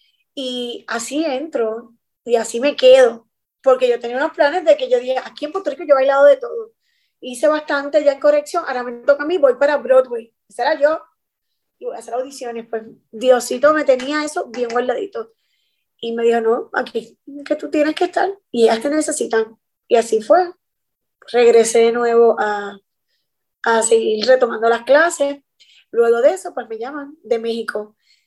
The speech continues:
Cinco cárceles me llamaron. Coatzacoalcos, Veracruz. Una maestra de yoga me contactó, "Te pagamos todo, todo. Tú estás rompiendo estigma. Esto aquí, esto aquí sería una revolución". Así me presentaron.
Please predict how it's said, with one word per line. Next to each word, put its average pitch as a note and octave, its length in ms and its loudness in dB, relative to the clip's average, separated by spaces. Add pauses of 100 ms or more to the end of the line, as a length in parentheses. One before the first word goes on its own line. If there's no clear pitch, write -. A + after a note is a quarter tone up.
(120)
Cinco D#4 400 2
cárceles A3+ 580 -4
me A3+ 100 -8
llamaron. - 460 -14 (180)
Coatzacoalcos, C#4 840 2 (640)
Veracruz. C4 840 -4 (840)
Una B3+ 200 -6
maestra C#4+ 360 -2
de B3+ 100 4
yoga B3+ 220 4
me B3+ 120 -8
contactó, A#3 540 -8
"Te C4+ 100 -6
pagamos B3+ 420 -10
todo, A#3 380 -4 (1200)
todo. B3 420 0 (520)
Tú B3+ 100 -6
estás D#4 360 -8 (360)
rompiendo B3+ 580 -4
estigma. C4 800 -4
Esto A#3 180 0
aquí, D#4 260 0 (500)
esto C4 240 2
aquí D4+ 160 0
sería C#4+ 400 6
una C#4+ 260 -8
revolución". C4+ 720 0
Así B3+ 220 -8
me E4 120 -6
presentaron. B3 680 -6